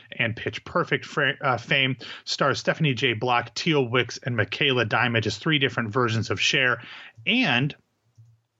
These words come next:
it also stars one Jared Spector.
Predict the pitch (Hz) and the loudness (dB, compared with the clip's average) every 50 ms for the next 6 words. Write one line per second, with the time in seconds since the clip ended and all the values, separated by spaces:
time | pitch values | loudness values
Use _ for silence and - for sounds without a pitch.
0 | _ _ - 214 247 247 - - 226 175 - - 196 180 156 113 120 139 165 165 | _ _ 0 2 2 2 2 0 0 0 0 2 2 2 2 2 0 2 2 2
1 | 147 123 107 - 147 151 151 139 123 110 113 - - - - 139 113 - - - | 2 2 2 2 2 2 2 2 0 0 -2 -4 -4 -2 0 0 -2 -2 -4 -8
2 | - - | -14 -14